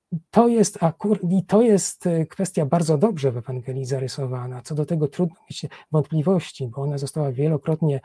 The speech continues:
e, mm, wielokrotnie powtórzona i bardzo jasno postawiona. E,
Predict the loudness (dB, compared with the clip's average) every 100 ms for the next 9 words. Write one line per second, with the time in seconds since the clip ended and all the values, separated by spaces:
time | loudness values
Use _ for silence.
0 | -10 -20 -20 -20 _ _ _ -8 -6 -8
1 | -10 -8 -4 -2 -2 -4 -4 -2 2 4
2 | 2 -2 0 0 0 -4 -2 -2 2 4
3 | 4 4 2 2 0 0 0 -4 -4 -2
4 | 0 4 2 0 -8 -16 _ -20 -20 -12
5 | -4